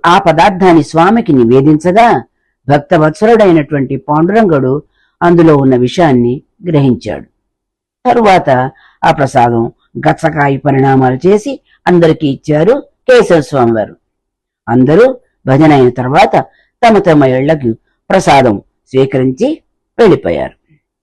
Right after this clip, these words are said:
మర్నాడు ఉదయం వర్తకుడు అంగడి తెరిచి శొంఠి ఉన్న సంచి చూసి హతుసుడై, "అయ్యో, ఇదేమిటి, ఈ మొత్తం శిష్యునికి ఇచ్చింది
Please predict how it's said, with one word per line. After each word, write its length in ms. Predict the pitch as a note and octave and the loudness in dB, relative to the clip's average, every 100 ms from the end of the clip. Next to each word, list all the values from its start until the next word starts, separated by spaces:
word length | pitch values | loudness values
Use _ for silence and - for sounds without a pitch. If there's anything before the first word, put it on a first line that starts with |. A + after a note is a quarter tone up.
| _ _ _ _ _ _ | _ _ _ _ _ _
మర్నాడు 420 | G#2+ C3 F3 B3+ C4 | -6 0 2 4 4
ఉదయం 520 | F#3 D3 C3 A#2 B2+ - _ _ - | 2 2 0 0 -4 -8 _ _ -4
వర్తకుడు 600 | A#3 A#3+ A3+ C#3+ B2+ - _ _ | -2 0 -2 -2 -2 -6 _ _
అంగడి 340 | D3+ F#3 A3 G#3+ | 0 2 2 0
తెరిచి 580 | - B2 - A#2+ A#2 - _ _ _ | 0 -2 -4 -4 -4 -6 _ _ _
శొంఠి 400 | - D3 F3 C4 | -2 0 2 2
ఉన్న 240 | C4 A#3+ G#3 | 2 2 2
సంచి 500 | - C#3+ E3 G#3+ D#3+ - | 2 0 0 -4 -4 -4
చూసి 340 | C3 - C#3+ - _ _ - | -4 -2 -4 -6 _ _ -8
హతుసుడై, 600 | C3 D3+ C#3 C3+ D#3 E3+ _ _ | -4 -2 -2 0 0 -2 _ _
"అయ్యో, 380 | C3 C3+ F#3 A3 - _ _ _ _ - | 0 2 2 0 -4 _ _ _ _ 0
ఇదేమిటి, 720 | C#3 C#3 F#3 A#3 A#3 G#3 G#3 - _ _ | 2 4 4 2 2 -2 -2 -8 _ _
ఈ 100 | D3 | 2
మొత్తం 420 | D#3+ B2+ A#2+ G#3+ | 4 2 0 -2
శిష్యునికి 540 | A3 D3+ - A3+ A#3 G3+ | -2 -2 -2 0 0 -4
ఇచ్చింది 580 | - F#3 E3+ D3 B2+ | -2 0 2 2 2